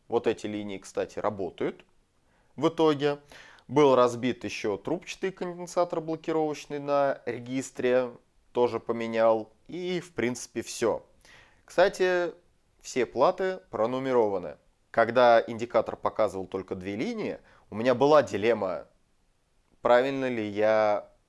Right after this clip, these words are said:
поставил платы в порядке нумерации. То есть вот разъемы, куда их ставить. Где должен быть первый? Здесь? Второй, третий, четвертый, пятый? Или здесь? Первый, второй, третий, четвертый, пятый? Я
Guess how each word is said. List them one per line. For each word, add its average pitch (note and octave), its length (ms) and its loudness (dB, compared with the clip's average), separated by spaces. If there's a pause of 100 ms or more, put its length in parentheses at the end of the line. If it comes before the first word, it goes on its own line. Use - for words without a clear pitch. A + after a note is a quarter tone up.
(240)
поставил A2 560 0
платы A2 500 0 (280)
в - 40 -20
порядке G#2+ 360 0
нумерации. A#2+ 640 0 (400)
То B2 120 0
есть - 320 -4
вот B2+ 300 0
разъемы, B2+ 400 0
куда A2+ 300 2
их B2+ 120 -2
ставить. G2 540 0 (460)
Где F3 220 2
должен A#2+ 300 2
быть G2+ 200 -8
первый? F2+ 500 -4
Здесь? D3 560 -4 (640)
Второй, B2 500 4
третий, A2 420 -4
четвертый, - 520 -8
пятый? F#2 480 -2 (640)
Или A#3 280 -2
здесь? F3 520 -2 (140)
Первый, G2+ 300 0
второй, D3 440 0
третий, E3 360 -6
четвертый, A#2+ 480 -6
пятый? F#2+ 500 -2 (420)
Я B2+ 480 0